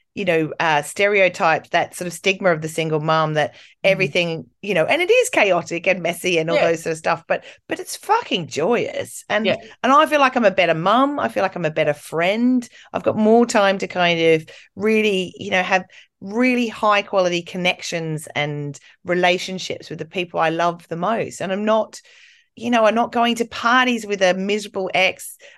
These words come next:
Speaker 1: overthinking things or making apologies for him or, or whatever. And that, all that time I've got is just delicious. You know, it's really, it's really great. And, and, um,
Speaker 2: Not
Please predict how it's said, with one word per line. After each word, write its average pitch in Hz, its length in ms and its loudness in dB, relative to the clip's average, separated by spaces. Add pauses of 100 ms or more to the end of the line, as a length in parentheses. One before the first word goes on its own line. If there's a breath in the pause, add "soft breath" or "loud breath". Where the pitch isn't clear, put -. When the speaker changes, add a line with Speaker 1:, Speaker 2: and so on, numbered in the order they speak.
(160)
Speaker 1:
overthinking 214 640 0
things 190 300 -2
or 180 80 -2
making 190 380 -2
apologies 196 580 -2
for 180 120 -2
him 170 400 -2
or, 151 280 0 (240 loud breath)
or 185 140 -6
whatever. 190 380 2
And 156 280 -4
that, - 160 -4 (240 loud breath)
all 320 220 -2
that 311 260 -2 (180)
time 233 720 -2
I've 160 220 -6
got 180 320 0
is 156 140 -12
just - 420 -10
delicious. 170 720 -4
You 135 80 -10
know, 135 100 -8
it's 104 140 -12
really, 233 640 -2 (260 loud breath)
it's 247 220 -6
really 277 300 -4
great. 285 320 2
And, 208 200 0
and, 208 440 -2
um, 196 480 -2
Speaker 2:
Not 269 200 -4